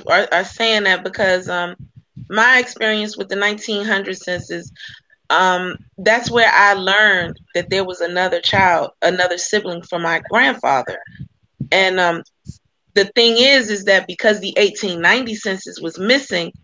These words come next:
that child was missing. So it was so bad that I didn't know if the child was a male or a female. You know, we didn't know anything. We just knew that a child was there. Nineteen hundred, she had five,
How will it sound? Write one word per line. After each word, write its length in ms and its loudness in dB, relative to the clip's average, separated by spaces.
that 220 2
child 420 4
was 180 -10
missing. 460 -12
So 200 4
it 160 4
was 180 -4
so 220 2
bad 480 4
that 380 0
I 120 4
didn't 300 0
know 180 2
if 100 -6
the 100 -8
child 340 2
was 140 -8
a 60 -8
male 320 -6
or 100 -10
a 160 -16
female. 680 -2
You 140 0
know, 140 4
we 180 2
didn't 280 2
know 260 4
anything. 480 -4
We 160 -8
just 280 -2
knew 360 0
that 160 2
a 80 2
child 360 2
was 200 -8
there. 300 4
Nineteen 600 -2
hundred, 560 0
she 280 -4
had 280 2
five, 440 4